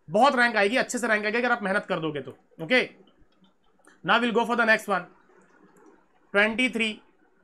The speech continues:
चेजी, ये भैया बहुत एफ़एम का गेट में भी बहुत ज़्यादा पूछता है इसके बारे में।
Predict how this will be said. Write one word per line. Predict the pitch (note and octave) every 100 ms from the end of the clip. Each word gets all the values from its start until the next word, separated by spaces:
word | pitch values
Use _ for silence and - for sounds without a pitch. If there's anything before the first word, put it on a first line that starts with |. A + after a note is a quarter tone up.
| _ -
चेजी, | A#3+ A#3 F#3+ G#3+ D#3+ -
ये | F#3 B3
भैया | F#3+ F#3 A3+
बहुत | F#3+ F#3+ G#3+
एफ़एम | F3+ G#3 G#3
का | A3 G3+ C3+
गेट | G3+ G#3
में | G#3+
भी | G#3
बहुत | E3+ F3
ज़्यादा | F3 F#3+
पूछता | F3+ D3+ F#3
है |
इसके | D#3+ -
बारे | B2 A#2
में। | A#2